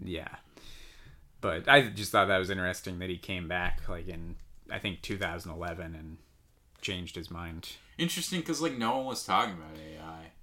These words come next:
Speaker 1: No, I mean, I,
Speaker 2: In
Speaker 1: the only
Speaker 2: two thousand eleven. <laughs>
Speaker 1: reason I could think about it is that it would have been the ten-year anniversary.
Speaker 2: Yeah,
Speaker 1: And
Speaker 2: maybe it got some, like,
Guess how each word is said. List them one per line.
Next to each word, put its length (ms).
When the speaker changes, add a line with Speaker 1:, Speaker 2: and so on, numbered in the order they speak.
Speaker 1:
No, 360
I 100
mean, 160
I, 80
Speaker 2:
In 100
Speaker 1:
the 160
only 240
Speaker 2:
two 140
thousand 340
eleven. 240
<laughs> 60
Speaker 1:
reason 280
I 80
could 140
think 180
about 260
it 60
is 140
that 140
it 100
would 100
have 80
been 160
the 60
ten-year 440
anniversary. 760
Speaker 2:
Yeah, 340
Speaker 1:
And 220
Speaker 2:
maybe 260
it 120
got 180
some, 160
like, 140